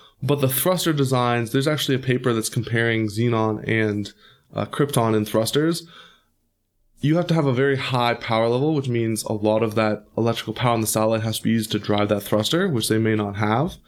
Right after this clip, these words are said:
to get good efficiencies out of it. And the overall efficiency of the fuel is less than xenon. They're not able to accelerate krypton up to the same speeds.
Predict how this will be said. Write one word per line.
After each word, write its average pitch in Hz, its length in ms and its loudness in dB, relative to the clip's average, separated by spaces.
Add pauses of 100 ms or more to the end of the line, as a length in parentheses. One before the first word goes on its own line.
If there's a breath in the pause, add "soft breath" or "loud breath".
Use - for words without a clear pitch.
(260 loud breath)
to 143 100 0
get 117 420 -2
good 120 180 2
efficiencies 147 560 0
out 151 160 0
of 170 80 0
it. 202 240 -2 (460 loud breath)
And 131 540 0 (200)
the 120 400 0 (600)
overall 156 640 2
efficiency 135 480 -4
of 110 80 0
the 107 60 -10
fuel 123 880 0 (240)
is 117 220 0
less 113 460 0
than 110 340 -4
xenon. 104 580 -2
They're 113 140 0
not 127 160 2
able 127 200 2
to 107 120 0
accelerate 113 600 0
krypton 110 540 0
up 117 220 0
to 107 100 0
the 107 80 -2
same 107 300 -2
speeds. - 640 -2